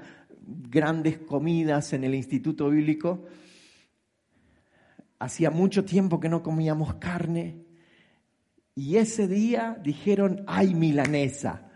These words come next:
¡Uh, sí! No me tocaba servir ese día, así que me voy a, a sentar a la mesa y noto que solamente había tenedor.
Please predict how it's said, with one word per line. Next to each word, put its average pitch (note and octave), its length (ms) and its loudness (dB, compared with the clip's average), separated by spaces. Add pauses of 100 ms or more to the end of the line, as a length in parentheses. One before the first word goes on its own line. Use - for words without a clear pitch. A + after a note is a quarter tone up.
(260)
¡Uh, D#4 180 -4 (800)
sí! C4 80 -2 (3250)
No E3+ 200 2
me A#3 100 2
tocaba G#3 420 4
servir F#3+ 460 4
ese D3+ 220 2
día, E3+ 380 2 (680)
así D3 260 -6
que D3+ 140 2
me C#3 160 0
voy D#3 220 4
a, B2 260 0 (320)
a B2 160 -8
sentar F#3+ 600 -2
a F3 60 0
la C#3+ 140 -2
mesa G#3 600 2 (360)
y D3+ 120 2
noto D#4+ 480 2
que A#3 100 -2
solamente D#4 640 2
había C#4+ 300 6
tenedor. C4 680 4